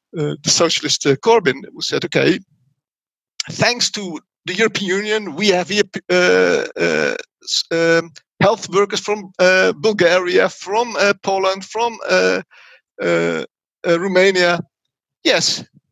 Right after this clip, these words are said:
but in Romania, they miss them. They have a lack of health workers, and they,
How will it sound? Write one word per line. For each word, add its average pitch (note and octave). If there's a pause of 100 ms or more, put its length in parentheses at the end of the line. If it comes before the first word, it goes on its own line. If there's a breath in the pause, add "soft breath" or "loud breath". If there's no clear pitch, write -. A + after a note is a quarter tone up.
(120)
but G#3
in F3+
Romania, G3+
they D#3+
miss B3
them. G3 (600)
They D3
have D3+
a D3+
lack C#3+
of G3
health G3
workers, G3+
and C#3
they, C#3